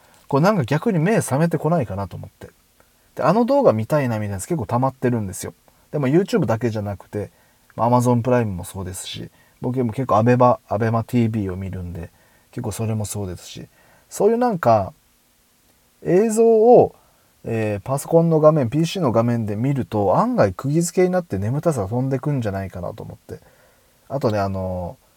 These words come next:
ー、購入した配信ライブとかね、バンドの、うん、音楽のライブとかを見ようかななんて思ってますけど。はい、再三になりますが、皆さん眠くなった時に眠気に打ち勝つ方法、何かお持ちですか？お持ちでしたらコメント欄にてぜひ教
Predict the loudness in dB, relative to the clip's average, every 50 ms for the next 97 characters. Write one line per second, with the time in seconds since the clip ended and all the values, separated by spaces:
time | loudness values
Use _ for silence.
0 | _ _ _ _ _ _ _ _ _ _ _ -6 2 4 6 6 6 4 2 0
1 | 0 0 2 6 6 8 8 6 4 0 -2 0 0 0 -2 -2 -2 -2 -2 0
2 | 0 0 0 0 0 -4 -6 -6 -6 -6 -8 _ _ _ -8 -6 -4 -4 -4 -4
3 | -6 -8 -8 -12 _ _ _ -12 -10 -10 -8 -8 -8 -8 -8 -8 -8 -8 -8 -8
4 | -8 -8 -6 -6 -6 -6 -8 -10 -12 _ _ _ _ _ _ _ _ -12 -10 -6
5 | -4 -4 -4 -2 -4 -2 -2 0 -2 -2 -2 -4 -4 -4 -4 -4 -4 -6 -8 -10
6 | -12 -12 -10 -12 -12 -12 -14 -14 -12 -12 -12 -12 -12 -14 -16 -16 _ _ _ _
7 | _ _ _ _ _ _ -6 -2 -2 -2 -2 -2 -2 0 0 0 2 0 0 0
8 | 0 0 0 0 0 0 -2 -2 -2 -2 -4 -2 -2 -2 -2 -2 -2 -4 -6 -6
9 | -4 -2 0 0 0 -2 -2 -2 -2 -2 -2 -4 -4 -4 -4 -4 -4 -8 -6 -6
10 | -6 -6 -4 -4 -2 -2 -2 -2 -2 -2 -2 -4 -6 -8 -8 -8 -8 -8 -8 -8
11 | -4 -2 -2 -2 0 0 -2 -2 -2 _ _ _ _ _ _ _ _ -6 -4 -4
12 | -2 -2 -4 -4 -4 -4 -4 -4 -4 -4 -4 -6 -8 -8 _ _ _ _ _ _
13 | _ _ _ _ _ _ _ -12 -8 -4 -4 -4 -2 -2 -4 -2 -2 0 0 0
14 | 0 0 -2 -2 0 0 -2 -2 -2 -2 0 0 0 -2 -4 -4 -2 0 0 0
15 | 0 0 -2 -2 -2